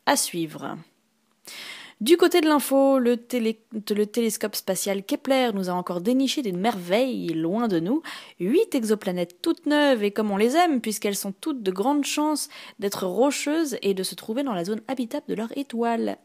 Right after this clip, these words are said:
Et notamment deux d'entre elles se rapprochent du seul exemple qu'on connaisse du corps cosmique abritant la vie, à savoir la Terre,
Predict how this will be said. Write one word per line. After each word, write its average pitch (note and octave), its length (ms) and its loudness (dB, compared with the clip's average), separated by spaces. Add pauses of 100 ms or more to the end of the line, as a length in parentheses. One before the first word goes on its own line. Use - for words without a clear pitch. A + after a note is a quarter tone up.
Et G#3+ 160 -2
notamment G3+ 480 -4
deux A3+ 260 0
d'entre B3 300 -4
elles G3+ 260 -4 (380)
se - 160 -6
rapprochent E3 580 -2
du F3+ 120 -6
seul C#4+ 260 0
exemple G#3 400 -2
qu'on E3+ 100 -10
connaisse F3 360 -4
du E3+ 120 -4
corps E3 240 -4
cosmique G3 400 -4
abritant E3 360 -2
la E3+ 120 2
vie, C#4+ 340 2
à G#3 60 0
savoir D#3+ 320 -8
la D#3+ 120 -4
Terre, D4+ 520 0